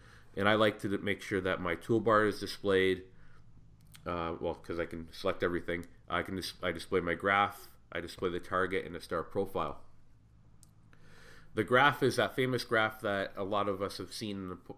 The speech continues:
past where we have the red and blue lines depicting, uh, R A and declination, um, and the corrections that are, are being made. But there's a lot of really good information there.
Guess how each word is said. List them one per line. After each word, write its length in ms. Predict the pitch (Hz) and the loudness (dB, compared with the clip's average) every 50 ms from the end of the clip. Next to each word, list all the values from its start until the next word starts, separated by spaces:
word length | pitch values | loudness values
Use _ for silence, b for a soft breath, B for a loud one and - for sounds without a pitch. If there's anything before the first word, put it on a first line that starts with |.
| - - | -8 -4
past 300 | 110 101 101 - - - | -2 -2 -2 -2 -4 -6
where 120 | 92 87 | -6 -6
we 100 | 90 90 | -6 -6
have 220 | 85 95 90 87 87 | -4 -4 -4 -4 -4
the 100 | 90 90 | -6 -2
red 200 | 90 98 98 95 | 0 0 0 0
and 120 | 95 92 | -2 -8
blue 180 | 87 95 95 90 | -6 -4 -4 -4
lines 560 | 90 92 92 92 95 92 92 92 - - - - | -2 -2 -2 -2 -4 -6 -8 -12 -14 -16 -14 -16
depicting, 640 | - - - 95 - - - 92 90 87 87 87 - b b b b b b b b | -14 -10 -10 -10 -10 -8 -6 -6 -6 -6 -6 -10 -12 b b b b b b b b
uh, 220 | 87 87 85 85 - - | -8 -6 -6 -6 -4 -2
R 280 | 90 95 92 90 90 92 | 0 2 2 2 2 2
A 240 | 90 92 92 90 87 - - - | 0 0 -2 -2 -4 -10 -18 -12
and 300 | - 85 85 82 82 87 | -10 -8 -8 -6 -8 -6
declination, 720 | 87 90 85 - 92 87 87 90 87 - - 95 85 87 82 - b b b b b b b - | -6 -6 -6 -6 -8 -6 -6 -6 -8 -8 -8 -8 -8 -8 -10 -14 b b b b b b b -6
um, 300 | 85 85 82 82 85 80 - | -4 -4 -2 -4 -6 -8 -10
and 140 | 92 90 87 | -8 -8 -8
the 40 | 85 | -8
corrections 560 | - - 98 95 - - - - 85 82 82 | -8 -8 -8 -8 -8 -8 -12 -12 -12 -10 -8
that 140 | 87 82 82 | -8 -6 -4
are, 260 | 85 82 80 80 80 - - _ _ - - - | -4 -4 -4 -4 -6 -10 -18 _ _ -20 -20 -14
are 100 | 80 80 | -14 -12
being 320 | 82 - 87 82 80 80 80 | -10 -8 -8 -8 -8 -8 -6
made. 240 | 82 82 78 76 | -6 -6 -6 -8
But 100 | - 82 | -10 -8
there's 160 | - 92 82 87 | -8 -8 -6 -2
a 40 | |
lot 180 | 98 104 110 107 | 0 0 0 0
of 80 | 101 101 | 0 -2
really 180 | 104 101 98 | -2 -2 -2
good 120 | 95 101 92 | -4 -4 -6
information 560 | 90 - - 92 87 90 87 - - 90 80 | -6 -10 -10 -10 -8 -8 -8 -8 -10 -10 -10
there. 160 | 76 73 - | -10 -10 -12